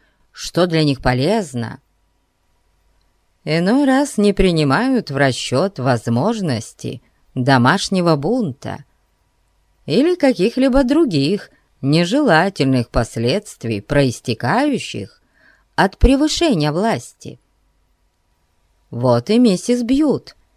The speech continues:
действуя, несомненно, самыми лучшими намерениями,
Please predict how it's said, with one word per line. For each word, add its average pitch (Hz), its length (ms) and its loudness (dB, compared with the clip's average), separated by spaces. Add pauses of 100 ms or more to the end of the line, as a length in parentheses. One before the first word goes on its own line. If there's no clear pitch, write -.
(480)
действуя, 277 560 4
несомненно, 254 800 2
самыми 240 520 4
лучшими 240 580 2
намерениями, 127 1080 0